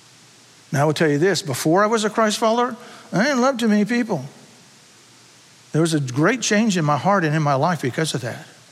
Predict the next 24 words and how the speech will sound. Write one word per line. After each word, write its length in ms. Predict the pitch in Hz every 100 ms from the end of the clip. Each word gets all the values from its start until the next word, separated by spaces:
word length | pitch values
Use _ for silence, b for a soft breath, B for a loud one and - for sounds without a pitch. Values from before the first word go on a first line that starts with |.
| - - - - - - -
because 300 | 135 131 156
of 100 | 139
the 80 | 127
difference 540 | 123 165 - 135 - - B B B -
that 120 | 139
he 80 | 139
made. 420 | 135 156 139 107
It 60 | - - - B B B B B B - -
says 200 | 160 165
that 120 | 151 127 - - 127
demons 380 | 160 269 175
believe 340 | 131 139 135 127
and 100 | 120
tremble. 380 | 135 120 107 104 - - - - - - - - - - - - - - - - - -
They 80 | 147
don't 140 | 160
get 100 | 170
saved, 480 | - 254 233 175 156
but 100 | 160
they 140 | 165
believe 320 | 165 180 208
and 100 | 196
tremble. 380 | 175 254 262 107 104 - - - - - - - - - - - - - - - - - - - - - - - - - B B B B
Um, 420 | 139 139 135 131